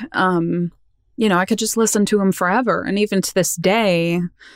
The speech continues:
the few audiobooks of his that I've been able to purchase,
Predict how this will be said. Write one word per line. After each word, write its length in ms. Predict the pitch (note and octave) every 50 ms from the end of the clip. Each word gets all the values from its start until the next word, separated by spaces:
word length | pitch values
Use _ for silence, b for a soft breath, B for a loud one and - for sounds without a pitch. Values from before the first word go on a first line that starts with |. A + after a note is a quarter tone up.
| B B B B
the 180 | F#3 F#3 F#3+
few 320 | F3 - - A3+ A3+ A3+ G#3+
audiobooks 580 | - F3 F#3+ G#3 A3 G3 F3+ F3 F3 E3+ -
of 120 | - F3 D#3+
his 180 | F#3 F#3 F3 -
that 120 | E3+ E3+
I've 200 | E3+ F3 E3+ E3+
been 140 | - F3+ F3+
able 200 | F3 F3 E3+ F3
to 120 | - - -
purchase, 800 | - - - A3+ B3 - - - F3 E3+ F3 - - - -